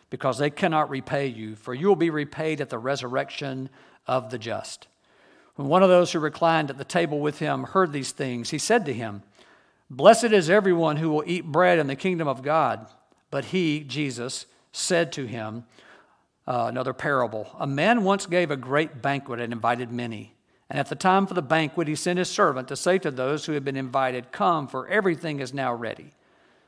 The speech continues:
But they all alike began to make excuses. The first said to him, 'I have bought a field and I must go out and see it. Please have me excused.' And another said, 'I bought five yoke of oxen and I go to examine them. Please have me excused.'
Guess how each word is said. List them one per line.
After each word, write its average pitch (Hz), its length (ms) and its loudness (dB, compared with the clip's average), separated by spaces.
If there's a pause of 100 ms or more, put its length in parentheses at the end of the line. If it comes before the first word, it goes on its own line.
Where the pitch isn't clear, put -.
(140)
But 131 140 -6
they 143 100 2
all 170 260 12
alike 151 300 6
began 143 280 -2
to 139 60 -2
make 135 200 -2
excuses. - 560 -12 (720)
The 156 100 -4
first 220 320 4
said 151 200 0
to 131 80 0
him, 131 280 -2
'I 143 80 4
have 139 140 2
bought 160 180 8
a 147 60 4
field 160 440 2
and 123 100 -4
I 131 60 0
must 139 220 -2
go 156 140 2
out 139 160 6
and 123 100 -6
see 151 240 -4
it. - 160 -12 (540)
Please 196 240 4
have 175 140 4
me 165 80 0
excused.' 123 640 -8 (160)
And 135 120 -8
another 147 380 2
said, 131 460 -4
'I 127 160 2
bought 135 400 0
five 151 280 2
yoke 160 260 0
of 147 100 0
oxen 139 400 0
and 120 80 -6
I 123 80 -2
go 143 180 -4
to 143 100 -6
examine 135 520 -2
them. 110 360 -10
Please 131 280 -8
have 151 160 2
me 190 140 2
excused.' 123 520 -6